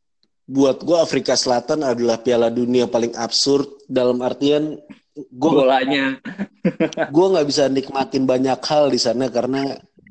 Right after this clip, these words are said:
Speaker 1: Fufu-, Fufuzela, Fufuzela itu ngeganggu atmosfer banget buat gua.
Speaker 2: Oke.
Speaker 1: Eh,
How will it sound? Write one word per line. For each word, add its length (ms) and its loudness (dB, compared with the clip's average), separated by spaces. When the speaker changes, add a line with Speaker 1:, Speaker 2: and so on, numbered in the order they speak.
Speaker 1:
Fufu-, 680 0
Fufuzela, 800 2
Fufuzela 600 0
itu 440 2
ngeganggu 520 0
atmosfer 520 0
banget 320 -2
buat 240 -2
gua. 200 -6
Speaker 2:
Oke. 440 -2
Speaker 1:
Eh, 640 2